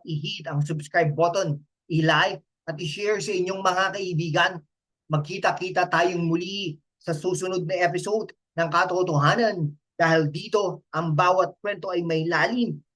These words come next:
may kulay, at may saysay. Magandang gabi at ingat kayo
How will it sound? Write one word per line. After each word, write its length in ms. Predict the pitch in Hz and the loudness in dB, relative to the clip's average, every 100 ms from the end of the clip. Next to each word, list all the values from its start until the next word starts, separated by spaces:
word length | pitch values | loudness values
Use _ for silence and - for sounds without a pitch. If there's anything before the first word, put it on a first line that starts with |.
| - | -2
may 240 | 170 156 - | 0 0 -4
kulay, 560 | 185 240 220 185 147 - - | -6 -2 0 -2 -6 -8 -10
at 100 | 147 165 | -4 0
may 140 | 170 | 0
saysay. 640 | 147 151 143 139 131 143 - _ - | 0 -2 -2 -4 -2 -6 -8 _ -2
Magandang 480 | 185 202 185 185 175 | 2 4 4 4 6
gabi 400 | 170 180 147 - | 4 2 0 -2
at 240 | - 151 - _ | 0 0 -2 _
ingat 400 | 190 170 156 147 - _ - | -6 0 0 0 -6 _ 0
kayo 400 | 156 151 143 | 2 4 2